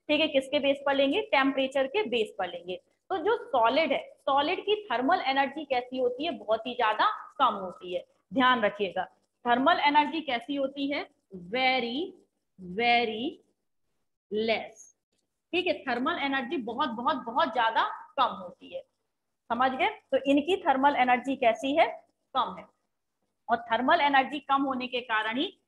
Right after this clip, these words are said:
intermolecular force of attraction ज्यादा होता है। जैसे कि आप इसका example ले सकते हैं, इसका example क्या ले सकते हैं आप? आइस। ठीक है, आइस आपने देखा है, आइस कैसा होता है? Solid होता है। ठीक है, आइस solid होता है।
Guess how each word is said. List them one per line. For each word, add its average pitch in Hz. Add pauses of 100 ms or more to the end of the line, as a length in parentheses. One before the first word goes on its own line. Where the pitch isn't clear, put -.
(160)
intermolecular 262
force 254
of 233
attraction 247
ज्यादा 202
होता 175
है। 180 (280)
जैसे 247
कि 330
आप 285
इसका 262
example 233
ले 240
सकते 262
हैं, 262
इसका -
example 214
क्या 240
ले 226
सकते 226
हैं 240
आप? 262
आइस। - (420)
ठीक 349
है, -
आइस 269
आपने 311
देखा 302
है, -
आइस 262 (100)
कैसा 294
होता 302
है? 185
Solid 277
होता 180
है। 170 (420)
ठीक 330
है, 359
आइस 247
solid 285
होता 320
है। 349